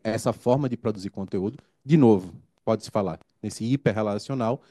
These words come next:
e aí produziu inteligência justamente de que tipo de mensagem, qual formato, qual conteúdo ele poderia ser utilizado ali. Ou seja, ele transformou a internet e as redes sociais num laboratório eleitoral,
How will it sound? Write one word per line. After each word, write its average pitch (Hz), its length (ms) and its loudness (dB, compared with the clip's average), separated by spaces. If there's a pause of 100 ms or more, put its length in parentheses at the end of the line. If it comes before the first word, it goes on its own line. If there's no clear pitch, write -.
(380)
e 208 140 6
aí 180 220 8
produziu 175 460 2
inteligência 170 720 0 (280)
justamente 170 560 2
de 156 100 -12
que - 120 -6
tipo 175 320 0
de 151 100 -2
mensagem, 131 760 0 (300)
qual 135 180 4
formato, 107 760 -2 (300)
qual 120 160 4
conteúdo 117 600 0
ele 113 100 2
poderia 107 360 0
ser - 140 -6
utilizado 104 600 -4
ali. 98 180 -4 (280)
Ou 123 100 -4
seja, 101 260 -2
ele 104 60 0
transformou 131 800 0 (720)
a 151 160 6
internet 113 580 0
e 110 40 0
as 95 80 0
redes 104 200 -6
sociais 107 640 -2
num 127 220 0
laboratório 123 640 2
eleitoral, 107 540 -2